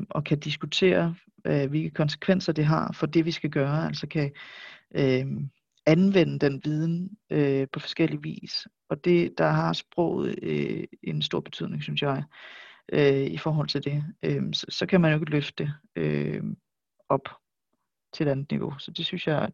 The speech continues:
det synes jeg er vigtigt. Og der kan man sige, der arbejder vi selvfølgelig både om, med at reflektere, øh, sprogligt,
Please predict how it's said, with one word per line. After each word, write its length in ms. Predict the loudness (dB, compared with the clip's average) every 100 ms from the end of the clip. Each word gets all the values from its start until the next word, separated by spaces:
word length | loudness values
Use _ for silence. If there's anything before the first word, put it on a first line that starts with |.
| _
det 100 | -10
synes 140 | -6 -4
jeg 60 |
er 40 | -4
vigtigt. 360 | -6 -6 -6
Og 100 | -4
der 60 | 0
kan 120 | 0
man 80 | 0
sige, 260 | -2 -4 -6 -12 -12 -14 -16 -8 4
der 60 |
arbejder 280 | 6 6 4
vi 60 | 2
selvfølgelig 340 | -2 -2 0
både 320 | 2 2 4
om, 220 | 2 0 -6
med 240 | -8 -2 0
at 280 | 0 -2 -8 -18 _ -8
reflektere, 640 | -4 -4 0 0 0 -4 -8 -10 -2
øh, 260 | -2 -2
sprogligt, 540 | -4 0 0 0 -2